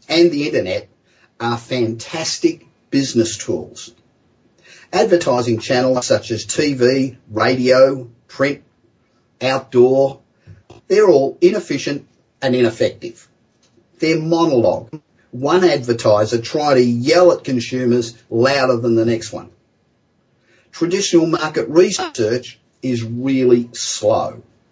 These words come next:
In fact, every aspect of traditional business is slow.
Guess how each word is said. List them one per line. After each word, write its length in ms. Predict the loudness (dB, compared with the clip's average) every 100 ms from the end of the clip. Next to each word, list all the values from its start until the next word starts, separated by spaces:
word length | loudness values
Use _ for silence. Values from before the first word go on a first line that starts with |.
| -6
In 140 | -2 0
fact, 320 | 0 -2 -12 _ _ _
every 380 | 2 2 2 0
aspect 540 | -2 -6 -4 -4 -4 -14 -10
of 140 | -8
traditional 520 | -4 -2 -2 -4 -6
business 520 | -6 -8 -10 -14 -16 -20 _ _ _ _
is 220 | -12 -10
slow. 400 | -4 -2 -2 -8